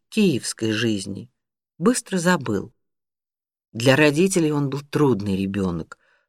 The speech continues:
плохо ел, плохо слушался, вредничал, при случае топал ножками или бросался об пол.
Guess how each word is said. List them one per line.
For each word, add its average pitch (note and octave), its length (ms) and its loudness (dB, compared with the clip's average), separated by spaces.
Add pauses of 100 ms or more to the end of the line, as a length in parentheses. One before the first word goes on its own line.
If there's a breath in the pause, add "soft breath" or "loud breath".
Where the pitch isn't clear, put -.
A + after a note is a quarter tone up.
(120)
плохо E3 340 0
ел, C#3 560 2 (460)
плохо A#3+ 360 4
слушался, D3+ 1040 -2 (100)
вредничал, D3+ 920 4 (280)
при C#3+ 140 4
случае D3 440 2
топал B2+ 420 2
ножками G#3+ 720 2 (240)
или D#3+ 160 6
бросался D3 960 2 (120)
об G#2 180 -6 (180)
пол. - 240 -10